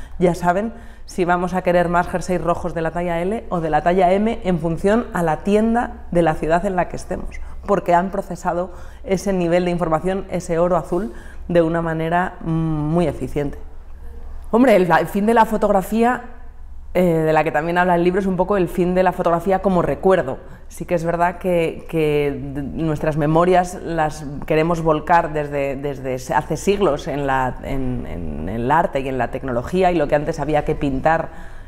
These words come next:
el cuadro y solo podían permitírselo los nobles o los reyes y querían inmortalizar su rostro y necesitaban que fuera Velázquez a hacerlo, pues se fue, eh, generalizando con, con la fotografía. Y ahora la fotografía ya no la utilizamos para,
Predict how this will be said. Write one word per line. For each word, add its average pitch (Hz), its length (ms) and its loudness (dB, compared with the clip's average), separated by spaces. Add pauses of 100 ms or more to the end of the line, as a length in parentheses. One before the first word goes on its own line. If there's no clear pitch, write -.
(140)
el 139 180 -6
cuadro 165 520 2 (200)
y - 80 -10
solo 160 240 -2
podían 160 320 2
permitírselo 151 480 -2
los 143 240 2
nobles 160 380 2
o 151 40 0
los 143 140 4
reyes 147 420 -2
y 156 120 -6
querían 151 340 2
inmortalizar 156 640 2
su - 160 -4
rostro 165 340 0
y 151 40 -2
necesitaban 147 520 -2
que 143 120 -4
fuera 147 320 2 (260)
Velázquez 156 560 0 (220)
a 139 260 0
hacerlo, 175 480 0 (400)
pues 160 160 2
se 156 140 0
fue, 180 480 2 (280)
eh, 156 120 -6
generalizando 175 840 0 (220)
con, 143 360 -2
con 156 180 2
la 143 80 2
fotografía. 147 560 2
Y 156 80 2
ahora 170 140 4
la 185 100 4
fotografía 190 460 2
ya 190 100 0
no 202 80 -2
la 190 120 2
utilizamos 156 580 -2
para, 135 560 -2